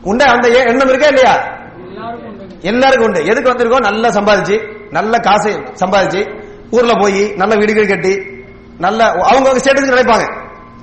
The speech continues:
Speaker 1: அது காசு கூட கூட அந்த எண்ணம் கூட்டிகிட்டே போகும். ஒரு குடிசை வீடு கட்டினா போதும் நினைச்சு வரவங்க கூட கொஞ்சம் பைசா குடிச்சுன்னா நல்ல ஒரு பங்களா போட்டு,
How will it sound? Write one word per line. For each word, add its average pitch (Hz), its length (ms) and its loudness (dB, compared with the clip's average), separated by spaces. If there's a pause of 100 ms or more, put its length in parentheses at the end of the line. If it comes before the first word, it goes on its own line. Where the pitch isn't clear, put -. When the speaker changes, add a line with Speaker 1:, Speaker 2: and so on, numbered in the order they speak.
(160)
Speaker 1:
அது 247 180 2
காசு 269 280 2
கூட 262 180 2
கூட 262 160 2
அந்த 269 200 2
எண்ணம் 247 220 2
கூட்டிகிட்டே 240 340 2
போகும். 185 240 -2 (520)
ஒரு 220 160 0
குடிசை 269 280 0
வீடு 254 140 2
கட்டினா 247 160 2
போதும் 247 180 4
நினைச்சு 240 280 4
வரவங்க 247 180 4
கூட 233 160 2
கொஞ்சம் 240 220 -2
பைசா 240 220 2
குடிச்சுன்னா 233 400 0
நல்ல 202 180 -2
ஒரு 208 100 -2
பங்களா 185 220 -2
போட்டு, 175 320 -4